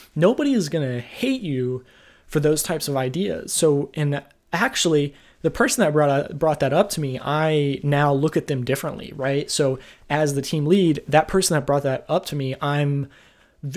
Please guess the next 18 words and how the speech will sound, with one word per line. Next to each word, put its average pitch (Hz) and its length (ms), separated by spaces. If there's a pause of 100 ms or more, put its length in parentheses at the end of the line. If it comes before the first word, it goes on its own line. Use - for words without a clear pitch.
I 156 140
view 165 400
them 147 420 (540)
differently 214 640
than 151 220
I 143 100
did 147 260
before, 139 520
right? 143 260
Because 147 580 (320)
now 185 540
I 143 140
view 143 240
them 139 160
as 131 100
somebody 135 460
that 127 160
has 127 680